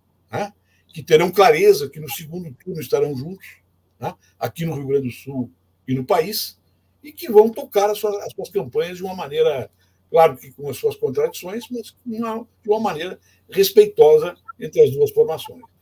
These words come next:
Então, é, é isso aí que eu acho, a partir de, de conversas que eu tenho, né, seguido com o Edgar, com as demais lideranças do partido aqui e com o próprio Beto, né? Tivemos a oportunidade de conversar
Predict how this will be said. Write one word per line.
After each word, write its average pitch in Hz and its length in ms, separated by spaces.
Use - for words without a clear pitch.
Então, 147 480
é, 120 380
é 127 60
isso 131 200
aí 131 120
que 143 100
eu 156 120
acho, 156 320
a 156 100
partir 131 360
de, 120 280
de - 100
conversas 151 640
que - 80
eu - 60
tenho, 131 440
né, - 220
seguido 120 500
com 117 80
o - 20
Edgar, 123 560
com 127 80
as 123 80
demais 123 360
lideranças 117 460
do 110 100
partido 135 500
aqui 190 340
e 226 60
com 330 100
o 330 60
próprio 247 300
Beto, 190 340
né? 156 140
Tivemos 139 320
a 147 40
oportunidade 147 460
de 151 80
conversar - 640